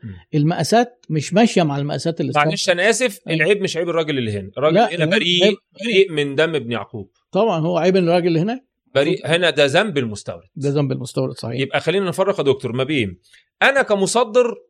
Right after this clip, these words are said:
Speaker 1: معلش انا اسف يعني، ما انا، انا عندي شركه تصدير
Speaker 2: أيوة.
Speaker 1: وبصدر لاكتر من تلاتين بلد. هل
Speaker 2: ما شاء
Speaker 1: انا
Speaker 2: الله.
Speaker 1: مطلوب مني يا دكتور
Speaker 2: م.
Speaker 1: ان انا اعرف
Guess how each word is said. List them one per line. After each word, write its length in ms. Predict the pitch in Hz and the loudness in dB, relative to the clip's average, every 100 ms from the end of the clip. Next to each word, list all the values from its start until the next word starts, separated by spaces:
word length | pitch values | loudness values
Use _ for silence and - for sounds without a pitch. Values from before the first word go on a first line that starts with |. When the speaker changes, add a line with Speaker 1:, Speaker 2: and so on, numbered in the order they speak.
| 135 | -4
Speaker 1:
معلش 320 | 139 214 190 | -2 0 0
انا 140 | 180 | 0
اسف 180 | 240 160 | 0 0
يعني، 220 | 233 170 | 0 0
ما 180 | 127 151 | -4 -2
انا، 160 | 160 156 | 0 2
انا 100 | 151 | 2
عندي 200 | 175 160 | 0 -2
شركه 200 | 175 156 | -4 -2
تصدير 560 | 143 113 135 101 - 165 | -4 -2 -4 -6 -6 0
Speaker 2:
أيوة. 260 | 156 156 | 2 0
Speaker 1:
وبصدر 380 | 135 135 185 175 | -2 -4 -2 -2
لاكتر 300 | 160 175 175 | -4 -6 -8
من 180 | 147 139 | -8 -8
تلاتين 320 | 143 139 175 | -8 -8 -8
بلد. 240 | 147 104 - _ _ _ _ | -8 -8 -14 _ _ _ _
هل 140 | 156 | -8
Speaker 2:
ما 60 | 180 | -6
شاء 80 | 202 | -4
Speaker 1:
انا 80 | |
Speaker 2:
الله. 140 | 185 139 | -4 -4
Speaker 1:
مطلوب 180 | 175 180 | -2 -2
مني 220 | 185 180 | -2 -2
يا 60 | 135 | -4
دكتور 420 | 175 180 120 98 | -6 -6 -10 -8
Speaker 2:
م. 280 | 160 - - | -10 -10 -10
Speaker 1:
ان 180 | 127 151 | -6 -4
انا 280 | 196 135 - | -4 -4 -6
اعرف 500 | 165 170 143 113 - | -6 -4 -4 -6 -8